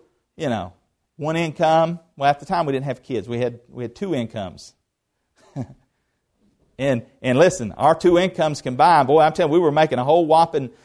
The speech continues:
uh, thirty thousand, I think. Maybe a little change left over. And I don't, listen, uh, anyways,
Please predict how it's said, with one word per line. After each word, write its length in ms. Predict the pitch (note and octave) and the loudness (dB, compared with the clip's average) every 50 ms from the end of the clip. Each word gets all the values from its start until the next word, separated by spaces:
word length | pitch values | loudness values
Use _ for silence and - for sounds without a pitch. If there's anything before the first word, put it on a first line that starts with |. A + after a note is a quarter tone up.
| _ _ _ - | _ _ _ -4
uh, 400 | B2 B2 A#2+ A#2+ A#2+ A#2 A2+ A2+ | 0 0 2 2 2 2 0 0
thirty 680 | - _ - D#3 E3+ F3+ E3 E3+ E3+ E3 D#3+ D#3+ D3+ - _ _ _ _ _ _ _ _ _ _ _ _ _ _ _ _ - | -2 _ 2 2 4 4 2 0 -2 -4 -6 -8 -12 -14 _ _ _ _ _ _ _ _ _ _ _ _ _ _ _ _ -2
thousand, 420 | D#3+ E3 D#3+ C#3+ B2 G#2+ G2 F#2 | 2 2 4 4 2 0 -6 -8
I 100 | F#2+ F#2 | -8 -10
think. 320 | - - G2+ F#2 - - - | -10 -10 -10 -10 -12 -12 -8
Maybe 220 | A#2 C3 C3+ C#3 | -6 -4 -2 -2
a 40 | B2+ | -2
little 140 | C3 C3 B2 | -2 -2 -4
change 360 | - - C3+ B2+ B2 A#2+ A2+ | -4 -4 -4 -2 -4 -4 -4
left 280 | B2 A#2+ A2+ - - | -2 -2 -2 -2 -2
over. 340 | B2 A2+ G#2 F#2 - - _ _ _ _ _ _ _ _ _ _ _ _ _ _ _ _ _ - | 0 0 0 -2 -6 -12 _ _ _ _ _ _ _ _ _ _ _ _ _ _ _ _ _ -6
And 120 | D#3 G3 | -2 0
I 100 | B3 C#4+ | 2 2
don't, 140 | A3+ F#3 - | 2 2 2
listen, 280 | F3 D3+ - - E2+ - _ _ _ _ _ _ | 2 2 2 0 -8 -20 _ _ _ _ _ _
uh, 440 | - - C#3 C3 C3 - - - - _ _ _ _ _ _ _ _ _ _ _ _ _ _ _ _ _ _ _ _ _ _ - - - _ _ _ _ _ _ _ _ _ _ _ _ _ _ _ _ _ _ _ _ _ _ _ _ _ _ _ _ _ _ _ _ _ _ _ _ _ _ _ _ _ _ _ _ _ _ _ _ _ _ _ _ _ _ _ G#2+ A#2+ G#2+ - _ _ _ _ _ _ _ - | -10 -10 -8 -8 -10 -12 -14 -14 -16 _ _ _ _ _ _ _ _ _ _ _ _ _ _ _ _ _ _ _ _ _ _ -20 -20 -20 _ _ _ _ _ _ _ _ _ _ _ _ _ _ _ _ _ _ _ _ _ _ _ _ _ _ _ _ _ _ _ _ _ _ _ _ _ _ _ _ _ _ _ _ _ _ _ _ _ _ _ _ _ _ _ -20 -20 -20 -20 _ _ _ _ _ _ _ -8
anyways, 580 | D3+ C#3 B2 A2 G2 F#2+ F2+ F2+ F2+ - - - | -6 -4 -4 -4 -4 -6 -8 -8 -10 -12 -12 -10